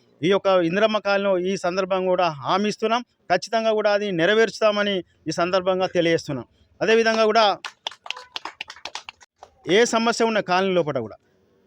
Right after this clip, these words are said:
ప-, గతంలో ఉన్నటువంటి టీఆర్ఎస్ ప్రభుత్వం ఏదైతే ఉందో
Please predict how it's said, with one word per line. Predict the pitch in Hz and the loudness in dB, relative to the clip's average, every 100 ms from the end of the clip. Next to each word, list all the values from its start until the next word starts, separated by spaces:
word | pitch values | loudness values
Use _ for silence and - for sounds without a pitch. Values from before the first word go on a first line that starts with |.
| _ | _
ప-, | 160 156 143 123 | 0 0 0 -2
గతంలో | 170 226 233 233 | -2 0 2 2
ఉన్నటువంటి | 220 214 208 214 208 | 2 0 -2 -4 -2
టీఆర్ఎస్ | 190 190 214 214 - | -2 2 2 2 -2
ప్రభుత్వం | 208 202 202 196 | -4 -2 -2 0
ఏదైతే | 196 180 | -2 -2
ఉందో | 196 | -2